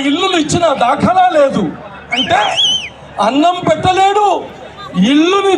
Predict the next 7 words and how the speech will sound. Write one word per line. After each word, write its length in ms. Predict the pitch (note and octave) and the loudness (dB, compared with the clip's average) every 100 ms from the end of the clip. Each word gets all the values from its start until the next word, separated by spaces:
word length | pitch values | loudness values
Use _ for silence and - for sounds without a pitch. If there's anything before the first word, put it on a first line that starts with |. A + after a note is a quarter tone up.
| F4 | 2
తీసేసిన 480 | F4 F#4+ F#4+ F#4 F#4 | 0 0 0 0 2
వాడు 280 | F4 F4+ F#4+ D#4+ - - - - - | 2 2 2 2 -2 -10 -16 -18 -6
మనకు 240 | B3+ D4 D4 C#4 | -4 -2 0 0
మంచి 240 | D4 D4 E4+ | 0 0 0
రాజు 220 | D4+ D#4+ D#4+ | 2 2 2
అవ్వగలుగుతాడా 680 | D#4 D4+ D4+ C#4 D4+ D4 D4 | 2 2 0 0 -2 0 0
అని 100 | C#4 | 0